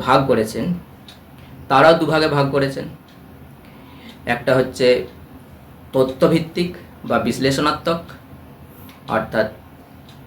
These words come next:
তথ্যভিত্তিক বলতে অভিজ্ঞতাবাদী দৃষ্টিভঙ্গি, এম্পিরিক্যাল, কিংবা বিশ্লেষণাত্মক,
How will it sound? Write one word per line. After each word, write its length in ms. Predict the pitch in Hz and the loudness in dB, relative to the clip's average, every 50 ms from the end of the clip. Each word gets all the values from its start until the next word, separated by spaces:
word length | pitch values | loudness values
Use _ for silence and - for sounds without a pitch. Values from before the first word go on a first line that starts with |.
| - - - - - - - - - - - - - - - - - - - - - - | -20 -20 -20 -20 -20 -20 -20 -20 -20 -20 -20 -20 -20 -20 -20 -20 -20 -20 -20 -12 -4 -2
তথ্যভিত্তিক 640 | 135 131 131 - 151 139 139 143 143 - - 151 135 135 | -2 -2 -2 -2 0 0 0 0 -2 -2 -4 -2 2 2
বলতে 220 | 135 127 127 139 131 127 - - - - 110 | 2 2 2 2 0 0 -2 -4 -6 -4 -4
অভিজ্ঞতাবাদী 640 | 117 120 143 143 143 170 160 135 165 160 160 160 160 160 151 | -2 0 0 0 2 2 4 4 6 6 6 4 4 0 -2
দৃষ্টিভঙ্গি, 540 | 156 - - 175 160 160 156 156 156 160 180 170 - - - - 120 123 | -4 -6 -4 -4 -4 -4 -4 -4 -6 -6 -8 -10 -12 -16 -12 -6 -4 -2
এম্পিরিক্যাল, 480 | 123 123 123 156 160 147 - 156 156 170 185 180 - - - - - - - - - - - - - - | -2 0 0 0 0 -2 -2 -2 -4 -6 -6 -10 -14 -18 -20 -20 -20 -20 -20 -20 -20 -20 -20 -20 -8 -4
কিংবা 240 | 160 151 151 147 143 139 | -2 0 2 2 2 2
বিশ্লেষণাত্মক, 720 | 135 131 - 135 135 139 143 139 139 135 - - - - | 0 0 0 0 0 0 2 2 2 0 0 -2 -4 -4